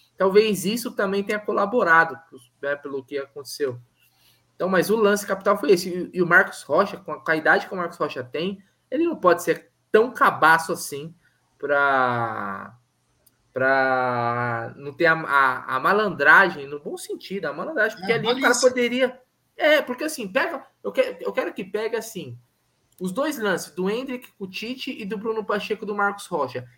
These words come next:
Speaker 1: Em qual dos lances a integridade física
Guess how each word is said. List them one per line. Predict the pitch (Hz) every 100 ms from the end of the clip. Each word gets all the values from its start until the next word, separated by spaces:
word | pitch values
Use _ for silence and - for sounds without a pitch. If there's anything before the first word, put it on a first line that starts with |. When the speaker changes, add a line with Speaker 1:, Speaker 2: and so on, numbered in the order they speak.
| _
Speaker 1:
Em | 240 254
qual | - 339 359
dos | 330 262
lances | 190 202 226 247 247 226
a | 226
integridade | 226 - 254 269 208 208 220 240 247
física | - - 254 262 214 190 - 123